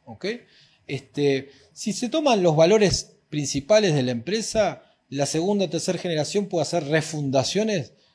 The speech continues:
que son espectaculares y, y de vuelta son muy placenteras. Conozco ya varias empresas en Costa Rica que, que lo han logrado, donde la segunda o la tercera generación la lleva a un nivel que la primera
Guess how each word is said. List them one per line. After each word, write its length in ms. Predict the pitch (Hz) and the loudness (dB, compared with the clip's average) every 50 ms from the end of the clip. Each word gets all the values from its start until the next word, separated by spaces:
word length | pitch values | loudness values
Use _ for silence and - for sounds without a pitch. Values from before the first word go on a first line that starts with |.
| _ _ _ _ | _ _ _ _
que 100 | - 190 | -8 -6
son 200 | 180 - 311 330 | -6 -4 -4 -4
espectaculares 920 | 277 - - 156 127 - 147 135 170 214 254 311 320 254 165 135 117 - - | -4 -4 -4 -6 -6 -6 -6 -8 -6 -4 -2 -2 0 0 -2 -4 -6 -6 -6
y, 260 | 143 147 151 143 175 | -6 -6 -6 -4 -4
y 40 | 185 | -4
de 60 | 202 | -2
vuelta 280 | 233 269 247 202 202 | -2 -2 -2 -2 -4
son 420 | 170 - 247 269 262 254 240 233 214 | -2 -2 0 -2 -2 -2 -4 -6 -6
muy 180 | 208 233 254 | -4 -4 -4
placenteras. 640 | 220 - 214 - - 190 185 - 277 262 233 185 - - - _ _ _ _ | -2 -2 -4 -4 -4 -6 -8 -4 0 2 2 2 0 -4 -12 _ _ _ _
Conozco 380 | - 185 220 254 247 - 202 | 2 4 4 4 4 2 -2
ya 180 | 170 - 196 202 | 0 2 4 6
varias 360 | 196 233 247 220 165 - - | 6 6 6 6 2 0 0
empresas 540 | 143 135 131 165 180 175 - 175 160 - - _ _ _ _ _ | -4 -6 -6 -6 -8 -6 -6 -6 -6 -8 -10 _ _ _ _ _
en 120 | 151 147 139 | -12 -10 -8
Costa 260 | - 151 - - 147 | -8 -8 -6 -6 -6
Rica 300 | 156 226 220 - 220 - | -6 -6 -2 -2 -2 -2
que, 440 | - 151 135 127 123 120 120 117 - | -2 -2 -2 -2 -2 -4 -6 -10 -10
que 120 | - 139 131 | -8 -8 -4
lo 100 | 135 185 | -2 -2
han 120 | 226 233 208 | -2 0 -2
logrado, 640 | 156 147 175 226 302 339 311 214 135 113 110 - _ _ _ _ _ _ _ _ _ | -2 -2 -2 -2 -2 -2 -2 -2 -4 -4 -8 -12 _ _ _ _ _ _ _ _ _
donde 240 | 139 139 147 151 147 | -8 -6 -4 -2 -2
la 100 | 147 143 | -2 -2
segunda 380 | - 156 170 220 247 240 220 | -2 -4 -2 0 2 2 4
o 20 | 185 | 4
la 140 | 170 147 | 4 2
tercera 280 | - 156 151 - 233 233 | 0 -2 -2 0 -2 0
generación 460 | - - 196 165 151 143 - 254 269 | 0 0 0 0 0 0 0 0 0
la 80 | 240 185 | 0 0
lleva 200 | - - 247 247 | 0 0 0 2
a 20 | |
un 60 | 214 | 2
nivel 220 | 180 165 202 247 247 | 2 2 2 0 0
que 80 | - 196 | 0 -2
la 120 | 156 131 | -2 -2
primera 480 | 123 143 160 208 240 247 240 226 196 | -2 -4 -6 -4 -2 0 0 0 -2